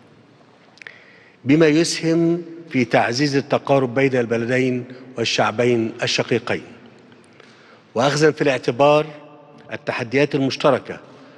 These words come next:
التي تواجه مصر وتونس، وفي مقدمتها تحقيق التنمية الشاملة ومواجهة التدخلات الإقليمية السلبية في المنطقة، ومنع تقويض الدولة الوطنية،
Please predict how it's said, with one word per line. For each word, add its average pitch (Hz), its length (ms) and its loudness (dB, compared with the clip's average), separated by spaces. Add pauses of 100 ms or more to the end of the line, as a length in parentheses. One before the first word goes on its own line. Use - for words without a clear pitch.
(100)
التي 123 320 0
تواجه 127 400 0
مصر - 480 -4 (200)
وتونس، 135 720 0 (720)
وفي 151 220 2
مقدمتها 139 1080 2
تحقيق - 380 -6
التنمية 135 440 0
الشاملة 139 600 0 (840)
ومواجهة 120 600 2
التدخلات 127 760 0
الإقليمية 127 600 -2
السلبية 147 680 -2 (540)
في - 60 -10
المنطقة، 120 680 0 (840)
ومنع 151 360 4
تقويض 147 600 -2
الدولة 139 500 0
الوطنية، 135 800 2